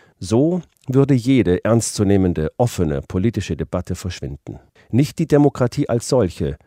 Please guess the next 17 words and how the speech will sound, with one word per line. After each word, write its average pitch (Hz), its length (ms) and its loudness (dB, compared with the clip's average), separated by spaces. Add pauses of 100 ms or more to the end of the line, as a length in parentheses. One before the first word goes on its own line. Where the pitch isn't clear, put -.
(100)
ist - 220 -10
in 76 100 -6
Gefahr, 90 400 -2 (320)
sondern 98 340 2
die 92 320 -2
liberale 98 640 0
Demokratie, 82 680 -6 (340)
die - 160 -2
auf 85 260 0
Aushandlung, 120 840 0 (280)
Ambivalenz, 117 800 2
Loyalität, 101 840 0
Vielfalt 143 800 -4
und 123 240 -2
Prozess - 580 -4
basierende 107 640 0
beste 127 500 -2